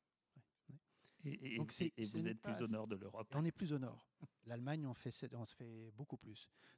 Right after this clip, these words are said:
Speaker 1: Donc, l'objectif de la France, il y a eu longtemps une guéguerre dont tu parlais tout à l'heure à propos de,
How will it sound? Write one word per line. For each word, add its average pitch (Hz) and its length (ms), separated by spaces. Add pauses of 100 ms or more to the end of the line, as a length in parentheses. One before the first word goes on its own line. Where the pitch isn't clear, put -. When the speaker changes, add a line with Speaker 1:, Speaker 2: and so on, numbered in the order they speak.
Speaker 1:
Donc, 143 200 (360)
l'objectif 175 800
de 117 80
la 101 140
France, - 400
il 98 80
y 104 40
a 117 40
eu 147 120
longtemps 123 340
une 113 140
guéguerre 113 400
dont 92 120
tu - 140
parlais 107 280
tout - 200
à 107 100
l'heure 107 220
à 92 40
propos - 300
de, 92 140